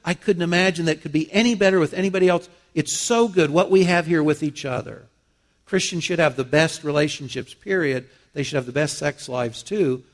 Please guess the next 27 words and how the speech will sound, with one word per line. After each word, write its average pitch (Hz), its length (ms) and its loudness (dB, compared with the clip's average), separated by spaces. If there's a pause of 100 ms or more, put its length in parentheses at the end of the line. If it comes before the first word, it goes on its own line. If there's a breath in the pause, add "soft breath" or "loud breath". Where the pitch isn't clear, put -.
(180 soft breath)
because 151 320 -4
we 135 100 -6
know 143 160 0
who 160 80 -2
we 165 80 0
belong 175 520 -4
to. 107 340 -20 (400)
We've 143 100 -6
got 151 160 0
this - 260 -4
ability 160 440 0
to 139 40 -12
be 143 120 -4
vulnerable 156 500 -4
with 143 180 -2
each 147 200 -8
other 196 180 -6
because 156 340 -8
we're 143 100 -8
forgiven. 175 500 -6 (220 soft breath)
We 151 100 0
don't 170 140 2
have 170 120 0
to 185 80 -18
put 175 160 -8
on 175 200 -4
faces. 190 800 -12